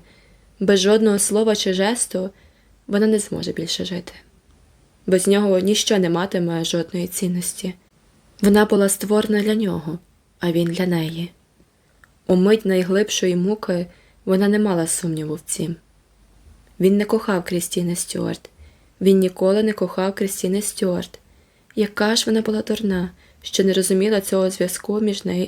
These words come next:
і Гілбертом, що вважала коханням своє пусте,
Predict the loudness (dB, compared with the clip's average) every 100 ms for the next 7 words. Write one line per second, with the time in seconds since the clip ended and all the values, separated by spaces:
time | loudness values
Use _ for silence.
0 | -4 -4 -4 -4 -10 -8 -8 -8 _ _
1 | _ _ _ _ 0 2 4 4 2 2
2 | -2 -2 -2 -2 -2 -4 -2 -2 -2 -6
3 | -6 -4 -2 -2